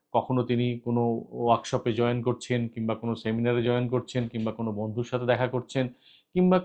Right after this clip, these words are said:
একেবারে মামুলি একটা বিষয়, সেটাও যে তার এই লেখার, আহ, উপজীব্য হতে পারে, সেটা এই বইটা না পড়লে আপনাদের,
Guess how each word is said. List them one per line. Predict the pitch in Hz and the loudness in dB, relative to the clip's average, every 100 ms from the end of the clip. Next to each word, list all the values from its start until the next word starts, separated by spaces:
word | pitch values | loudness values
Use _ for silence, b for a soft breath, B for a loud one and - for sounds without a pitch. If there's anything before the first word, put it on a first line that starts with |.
| - | 0
একেবারে | 160 160 175 185 196 196 - b b 127 | 0 4 6 8 8 6 2 b b 0
মামুলি | 127 131 151 175 196 202 | 4 6 8 8 8 8
একটা | 190 185 180 | 6 6 4
বিষয়, | 147 143 147 143 | 4 2 0 0
সেটাও | 139 - 131 143 143 | 0 -2 4 4 4
যে | 143 | 2
তার | 147 143 - b b - | 4 4 0 b b 0
এই | 127 113 | 2 4
লেখার, | 107 117 147 131 | 2 2 2 2
আহ, | 120 - 123 120 117 117 113 - | -2 0 4 6 6 6 2 -4
উপজীব্য | 131 143 131 131 143 | 2 2 4 4 4
হতে | 139 139 | 4 2
পারে, | 135 131 123 | 2 2 2
সেটা | 123 123 120 123 - _ - | 0 2 4 2 -6 _ 0
এই | 131 127 131 | 2 2 -2
বইটা | 117 117 123 127 | 0 2 2 2
না | 117 110 | 2 2
পড়লে | 131 123 131 | 2 4 6
আপনাদের, | 123 - 120 123 | 4 2 0 0